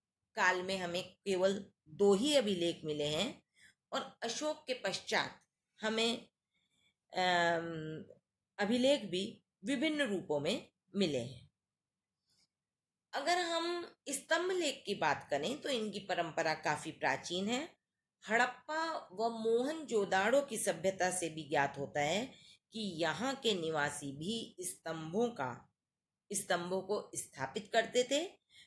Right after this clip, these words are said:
प्रारंभ में जो स्तंभ मिले हैं उन पर कुछ लिखा हुआ नहीं है,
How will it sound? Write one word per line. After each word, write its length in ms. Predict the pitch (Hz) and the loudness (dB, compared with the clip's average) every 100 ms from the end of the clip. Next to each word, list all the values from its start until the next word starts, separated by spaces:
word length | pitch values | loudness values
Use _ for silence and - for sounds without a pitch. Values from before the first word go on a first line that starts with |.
| _ | _
प्रारंभ 420 | 226 208 220 302 320 | 2 4 4 0 -2
में 440 | 277 247 269 - _ _ _ 185 | -4 -4 -4 -10 _ _ _ -2
जो 200 | 226 226 | 0 0
स्तंभ 340 | - 262 269 | 0 -2 -2
मिले 360 | 247 214 185 175 | -2 0 0 0
हैं 200 | 175 254 | 0 -4
उन 200 | 294 233 | -6 -4
पर 140 | 214 | -4
कुछ 300 | 208 202 - | -2 -6 -4
लिखा 260 | 180 - 277 | -6 0 0
हुआ 240 | 240 165 | 4 4
नहीं 360 | 147 139 139 185 | 2 -2 0 0
है, 180 | 302 | 0